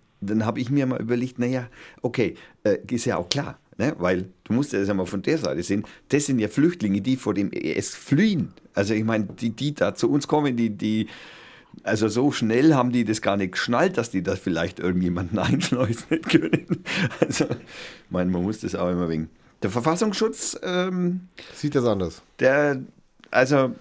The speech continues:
Speaker 1: der, der hat also jetzt schon mal gewarnt davor, dass man also aufpassen muss, dass der I S nicht in Asylheimen, äh, ähm, rekrutiert.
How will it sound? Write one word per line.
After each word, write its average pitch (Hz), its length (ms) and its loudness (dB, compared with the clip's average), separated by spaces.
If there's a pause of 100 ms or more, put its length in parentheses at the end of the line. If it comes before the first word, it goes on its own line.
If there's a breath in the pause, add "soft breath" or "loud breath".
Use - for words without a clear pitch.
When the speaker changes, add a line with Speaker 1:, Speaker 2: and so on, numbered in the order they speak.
(200)
Speaker 1:
der, 131 180 4
der 127 460 2
hat 127 140 2
also 120 220 -2
jetzt 120 200 0
schon 135 260 2
mal 120 160 4
gewarnt 113 440 2
davor, 143 320 0
dass 131 200 -2
man 131 260 -2 (840)
also 110 400 0 (100)
aufpassen 135 420 2
muss, 131 200 0
dass 117 160 0
der - 100 2
I - 220 -2
S 127 180 0
nicht 139 480 0
in 113 480 2
Asylheimen, 104 1900 0
äh, 87 300 0 (100)
ähm, 90 400 -2
rekrutiert. 113 1000 -2